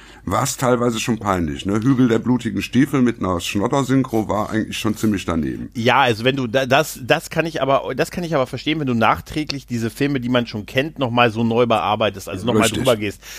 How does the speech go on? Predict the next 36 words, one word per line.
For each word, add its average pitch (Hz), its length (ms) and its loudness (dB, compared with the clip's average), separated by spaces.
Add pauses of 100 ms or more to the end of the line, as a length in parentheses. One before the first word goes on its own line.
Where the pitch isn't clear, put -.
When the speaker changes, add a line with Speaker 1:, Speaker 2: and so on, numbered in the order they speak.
(180)
Speaker 2:
Wenn 135 120 2
du 139 100 0
sie 135 140 4
aber 131 160 6
von 131 180 -2
Anfang 143 360 -6
an 127 140 -2
so 120 260 -2
nur 127 240 2
kennst, 139 580 -4
ne? 120 220 0 (420)
Dann 123 260 2
ist 131 180 -4
es, 120 160 -6
äh, 113 240 -2
da 113 220 0
an 107 140 -4
der 117 120 0
Stelle 113 240 -4
was 104 120 -4
anderes. 107 280 -4
Aber 123 160 2
ich 127 100 0
weiß, 180 200 4
damit 156 220 -2
bin 147 100 -2
ich 135 160 -4
inkonsequent, 147 720 0
äh, 127 260 2
weil 120 240 2
das 123 160 -4
ja 131 80 2
auch 123 180 -2
eine 117 200 -2
eigene 107 300 -2
Be-, 104 160 -10